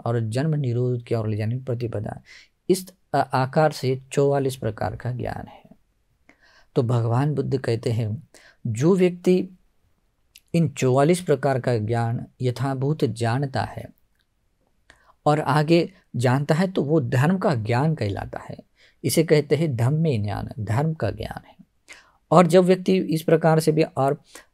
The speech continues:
आ, मनस्विकार करते हुए, योनिसो मनस्विकार करते हुए जान, देखता है, भूतकाल में जो भी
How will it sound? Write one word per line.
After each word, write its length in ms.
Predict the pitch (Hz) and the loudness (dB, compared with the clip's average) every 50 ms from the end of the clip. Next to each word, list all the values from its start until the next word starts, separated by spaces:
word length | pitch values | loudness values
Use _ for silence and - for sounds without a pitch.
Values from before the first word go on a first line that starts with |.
| - - | -6 -2
आ, 300 | - 113 110 104 104 104 - - - - - _ _ _ - | -2 0 0 0 -2 -4 -6 -8 -10 -12 -16 _ _ _ -4
मनस्विकार 520 | 123 135 143 135 - 147 131 147 143 139 139 | -2 0 0 0 0 0 2 2 0 0 0
करते 300 | - 139 127 127 - 135 | -2 -2 -4 -2 -2 -4
हुए, 100 | 131 123 | -2 0
योनिसो 400 | 123 127 127 131 127 135 135 120 | 0 0 0 -2 -2 -2 -2 -2
मनस्विकार 560 | 117 117 113 107 123 113 123 131 123 123 123 | 0 -2 -2 -2 -4 -4 -2 -2 -2 -2 -2
करते 300 | - 123 110 120 117 117 | -2 -4 -6 -4 -4 -4
हुए 120 | 113 117 | -2 -2
जान, 320 | 104 107 110 107 110 113 - | -2 -2 -2 -2 -4 -4 -4
देखता 360 | 113 113 117 120 117 - 110 | -4 -4 -4 -4 -4 -4 -4
है, 240 | 110 117 117 117 117 - _ - - - - - _ _ 131 | -2 -2 -4 -6 -8 -12 _ -20 -20 -20 -20 -20 _ _ -4
भूतकाल 600 | 120 123 135 185 196 - - 190 175 175 180 180 | -2 2 2 2 2 0 0 2 4 4 6 6
में 240 | 175 185 185 156 120 | 4 4 2 2 0
जो 180 | 113 135 160 170 | 2 2 2 4
भी 320 | 165 180 190 202 190 - | 4 4 2 2 0 -4